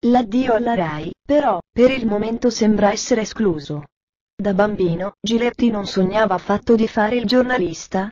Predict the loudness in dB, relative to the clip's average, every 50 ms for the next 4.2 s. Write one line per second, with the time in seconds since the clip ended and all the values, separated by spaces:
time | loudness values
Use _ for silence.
0 | 0 2 2 2 2 0 -2 -2 -2 0 2 2 4 4 2 2 0 -2 -2 -4
1 | -4 -2 -2 0 0 0 -2 -4 -8 -10 -8 -6 -6 -6 -8 -10 -16 _ _ _
2 | _ _ _ _ _ _ 0 2 4 4 4 4 2 2 2 0 -2 -2 -4 -4
3 | -2 0 0 2 2 0 -2 -2 0 0 0 0 0 0 0 0 0 -2 -2 -2
4 | -4 -4 -2 -4